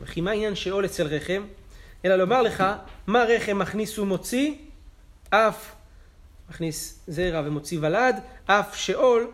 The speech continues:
מכניס ומוציא. והלא דברים קל וחומר", הגמרא אומרת. "ומה רחם שמכניסים בו בחשאי, מוציאים ממנו בקולי קולות?" שאול שמכניסים בקולי קולות, בבכיות, זה הקבר הכוונה, אינו דין שמוצאים ממנו בקולי קולות, מכאן תשובה לאומרים תחיית המתים מן התורה.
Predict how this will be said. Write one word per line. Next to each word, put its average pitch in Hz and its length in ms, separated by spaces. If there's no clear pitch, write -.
מכניס 202 400
ומוציא. 190 380
והלא 165 540
דברים 208 280
קל 202 220
וחומר", 196 440
הגמרא 127 220
אומרת. 127 340
"ומה 226 240
רחם 226 320
שמכניסים 190 500
בו 202 80
בחשאי, 185 560
מוציאים 196 320
ממנו 190 160
בקולי 180 320
קולות?" 214 500
שאול 220 480
שמכניסים 185 500
בקולי 196 280
קולות, 202 580
בבכיות, 185 600
זה 147 100
הקבר 190 420
הכוונה, 160 340
אינו 185 200
דין 214 200
שמוצאים 196 420
ממנו 208 140
בקולי 190 280
קולות, 214 320
מכאן 190 360
תשובה 196 240
לאומרים 190 240
תחיית 185 260
המתים 170 280
מן 165 60
התורה. 156 300